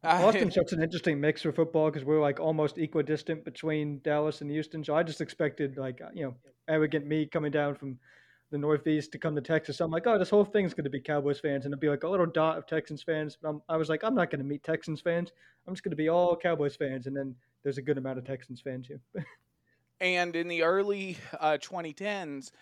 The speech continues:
Speaker 1: when Dallas wa-, had the eight and eight seasons with Garrett and the Texans were winning the A F C South with ten, twelve win seasons, uh,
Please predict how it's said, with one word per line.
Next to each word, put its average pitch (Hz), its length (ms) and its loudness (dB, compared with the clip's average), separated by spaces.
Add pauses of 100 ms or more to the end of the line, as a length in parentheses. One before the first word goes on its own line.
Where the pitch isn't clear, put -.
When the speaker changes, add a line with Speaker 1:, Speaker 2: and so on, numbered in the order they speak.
(240)
Speaker 1:
when 160 540 -4 (260)
Dallas 165 540 4
wa-, 156 160 -2 (180)
had 156 220 -2
the 147 100 -4
eight 160 200 -2
and 160 60 -10
eight 160 200 -10
seasons 139 580 -10 (340)
with 139 280 -6
Garrett 185 680 2 (140)
and 147 500 -6 (320)
the 147 80 -12
Texans 165 960 -6 (540)
were 160 520 4 (120)
winning 170 400 -8
the 151 140 -4
A 156 180 0
F 143 100 -6
C 143 220 -14
South 180 680 2 (800)
with 156 420 -2
ten, 185 400 -6
twelve 170 340 2
win 165 240 -4
seasons, 175 800 -8 (460)
uh, 156 400 6